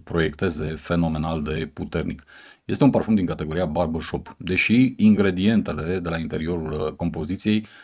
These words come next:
nu te prea duc cu gândul că ar fi un astfel de parfum. Însă nota aia de lavandă este excepțional făcută și este de o calitate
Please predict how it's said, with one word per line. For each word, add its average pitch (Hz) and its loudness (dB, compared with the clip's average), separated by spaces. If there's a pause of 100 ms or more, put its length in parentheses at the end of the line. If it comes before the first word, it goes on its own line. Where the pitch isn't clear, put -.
(240)
nu 110 4
te 139 2
prea 127 2
duc 170 -2
cu 95 -6
gândul 98 2
că 98 -4
ar 85 0
fi 101 -2
un 80 -4
astfel 82 -4
de 78 -6
parfum. 76 -6 (500)
Însă 85 -2
nota 120 4
aia 113 6
de 98 0
lavandă 95 0
este 87 -6
excepțional 82 -6
făcută 92 -4
și 85 -4
este 85 -4
de 85 -6
o 85 -6
calitate 87 -4